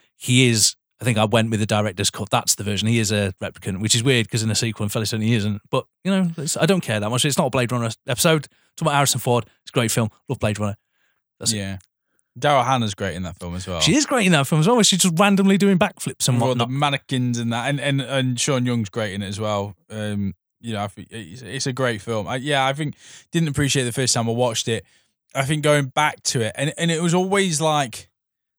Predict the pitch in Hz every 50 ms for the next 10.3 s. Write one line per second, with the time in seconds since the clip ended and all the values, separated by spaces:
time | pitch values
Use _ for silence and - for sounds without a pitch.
0 | _ - 127 117 135 135 135 127 117 110 107 107 - 131 127 120 110 - - 113
1 | 113 107 - 69 104 117 107 - - 120 120 117 120 85 110 113 110 107 104 98
2 | - _ _ _ _ _ _ - - 117 110 110 107 - 113 104 - 110 98 110
3 | 104 98 110 113 101 - - 110 - - 117 117 117 - - 113 - 127 113 107
4 | 101 - 110 98 113 104 98 - - 104 98 98 95 - _ _ _ _ _ _
5 | _ _ - 113 123 120 120 117 113 120 117 113 104 117 113 107 - 117 117 117
6 | 101 - - 117 101 131 123 120 113 107 104 110 101 98 - - - 110 110 110
7 | 104 101 98 90 82 85 92 - - 113 117 117 135 143 143 139 131 143 143 143
8 | 135 123 131 127 123 123 107 110 107 107 - - 123 113 107 - - 110 107 101
9 | - 113 107 104 98 - 107 - - 113 104 98 - 110 101 95 - 113 113 -
10 | - - - 82 -